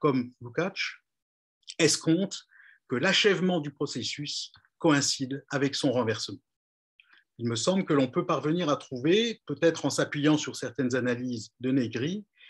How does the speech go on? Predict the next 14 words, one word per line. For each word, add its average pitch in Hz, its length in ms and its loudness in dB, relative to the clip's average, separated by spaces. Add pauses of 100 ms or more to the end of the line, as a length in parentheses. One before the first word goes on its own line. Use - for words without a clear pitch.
(240)
une 147 160 -2
position 160 540 2
qui - 140 -8
se - 140 -4
distancie 139 720 -4
du 110 160 -14
catastrophisme 156 880 0
de 123 100 -2
Zizek, 113 540 -8 (500)
tout 175 180 -4
en 180 80 2
étant 165 280 2
capable 160 440 0
d'articuler 143 760 -2